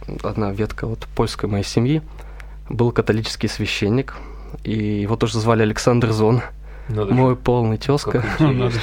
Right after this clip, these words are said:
Speaker 3: интересно,
Speaker 1: Да-да-да,
Speaker 3: интересно.
Speaker 1: католический священник из ордена лазаритов.
Speaker 3: О нём
Speaker 1: Вот.
Speaker 3: можно узнать какую-то историю ещё даже в Польше.
Speaker 1: Да, я надеюсь, когда-то будет
Speaker 3: Ага.
Speaker 1: такая возможность, какие-то, может, поднять архивы, узнать об этом побольше.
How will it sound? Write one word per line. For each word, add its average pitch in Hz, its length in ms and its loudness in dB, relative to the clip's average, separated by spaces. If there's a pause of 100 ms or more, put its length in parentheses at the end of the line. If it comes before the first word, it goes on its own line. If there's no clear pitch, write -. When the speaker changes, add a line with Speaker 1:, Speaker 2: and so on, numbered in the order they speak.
Speaker 3:
интересно, 117 480 4
Speaker 1:
Да-да-да, 113 280 4
Speaker 3:
интересно. 117 260 -4
Speaker 1:
католический 113 420 0
священник 139 460 0
из 110 320 0 (200)
ордена 110 340 2
лазаритов. 107 640 0 (960)
Speaker 3:
О 113 60 -2
нём 104 80 2
Speaker 1:
Вот. 117 60 2
Speaker 3:
можно 113 280 -2
узнать 110 160 -6
какую-то 123 260 -10
историю 135 360 -8
ещё - 200 -12
даже 92 180 -12
в - 60 -14
Польше. - 380 -14 (400)
Speaker 1:
Да, 135 280 0
я 123 120 2
надеюсь, 135 280 0
когда-то 131 320 0
будет 123 220 2
Speaker 3:
Ага. - 120 0
Speaker 1:
такая 110 200 2
возможность, 113 760 0 (280)
какие-то, - 280 -10
может, 110 220 -4
поднять 110 340 2
архивы, 151 420 2
узнать 110 340 0
об 104 140 0
этом 104 200 0
побольше. 117 520 0